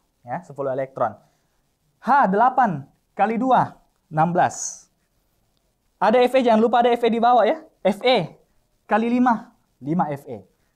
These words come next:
Nah, kem-, kalau sudah habis semua yang di sebelah kiri, lanjut ke sebelah kanan. M N dua plus kali dua, dua. Empat H dua O kali dua, delapan. Fe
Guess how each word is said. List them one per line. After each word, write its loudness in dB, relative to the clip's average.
Nah, -16
kem-, -10
kalau 2
sudah -2
habis 0
semua -4
yang -8
di -6
sebelah -2
kiri, -6
lanjut -2
ke -2
sebelah 0
kanan. 0
M 0
N 0
dua 0
plus -6
kali 0
dua, -2
dua. -8
Empat -2
H 0
dua 0
O -4
kali -2
dua, -2
delapan. -2
Fe -2